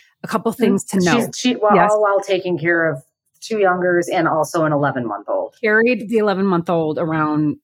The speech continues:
Speaker 1: carried her. That's how the eleven months she, it's an incredible story. They hid in trunk trees. They hid in the trunks of trees to hide from predators, whether it was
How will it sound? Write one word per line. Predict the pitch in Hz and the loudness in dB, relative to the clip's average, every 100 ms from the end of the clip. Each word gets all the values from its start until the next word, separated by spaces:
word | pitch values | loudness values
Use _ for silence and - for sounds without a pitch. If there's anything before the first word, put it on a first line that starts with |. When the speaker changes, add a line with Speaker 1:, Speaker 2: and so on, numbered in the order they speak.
| _ - - | _ -20 -6
Speaker 1:
carried | 202 165 | -2 -2
her. | 160 87 - | -2 -8 -4
That's | 180 175 | -4 -2
how | 196 180 | 0 0
the | 175 | 2
eleven | 170 160 165 | 0 0 0
months | 156 170 | 0 -4
she, | - - 170 165 - | -8 -4 -2 -2 -2
it's | 175 - | -6 -4
an | - - 180 | -6 0 2
incredible | 180 165 - 233 196 151 | 0 -4 -6 -4 -2 -4
story. | 143 - 120 78 98 - - - - - - - - | -6 -8 -8 -8 -12 -14 -16 -16 -20 -20 -20 -12 0
They | 196 | 0
hid | 180 208 | 2 0
in | 220 247 | 2 0
trunk | - 185 185 - _ - | 0 -2 -2 -6 _ -16
trees. | - 196 202 208 | -6 -2 -2 -2
They | 220 190 | 0 0
hid | 196 | 0
in | 208 | 0
the | 214 | 0
trunks | 185 - 208 208 202 | -2 -2 -2 -2 -6
of | - | -8
trees | - 175 151 180 226 - | -10 -6 -4 -2 -4 -4
to | 190 160 | -2 -2
hide | - - 165 | -2 -2 -4
from | - 170 | -2 -6
predators, | - 165 156 180 226 254 254 | -4 -4 -2 -2 0 -2 -2
whether | 190 170 165 165 | -2 0 2 0
it | 151 | 0
was | 170 160 151 - | -2 -2 -4 -8